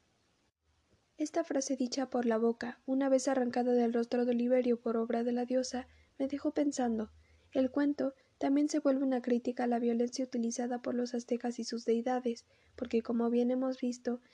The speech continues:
la violencia como restauración del orden sagrado fue un recurso muy utilizado por los españoles,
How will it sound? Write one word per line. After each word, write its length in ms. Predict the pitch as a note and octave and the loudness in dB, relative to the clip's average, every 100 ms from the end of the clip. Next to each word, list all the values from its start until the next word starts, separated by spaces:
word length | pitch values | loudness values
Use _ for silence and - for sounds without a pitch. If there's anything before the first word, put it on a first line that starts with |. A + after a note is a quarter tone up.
| - - | -20 0
la 120 | B3 | 4
violencia 460 | B3 B3+ C4+ D4+ D4 | 4 2 0 -2 -2
como 220 | C#4+ A#3+ | 0 0
restauración 640 | A#3 A#3 A3+ A#3 B3 B3+ | -2 0 0 0 0 -2
del 160 | B3 A#3+ | -2 -2
orden 300 | B3 B3 A#3+ | -2 -4 -4
sagrado 500 | A#3+ B3 A#3+ A#3+ B3 _ _ _ | -2 0 -2 -2 -8 _ _ _
fue 100 | D4+ | 0
un 80 | D#4 | 2
recurso 400 | D4+ C4+ - C4 | 2 -2 -2 0
muy 240 | C4 B3+ | 0 0
utilizado 520 | B3 A#3+ A#3 A#3 A#3+ | -2 -2 -2 -4 -6
por 180 | - A#3+ | -6 -4
los 160 | A#3 A#3 | -2 -2
españoles, 680 | A3+ A#3+ B3 C4+ B3 B3 | -4 -4 -2 -2 -2 -6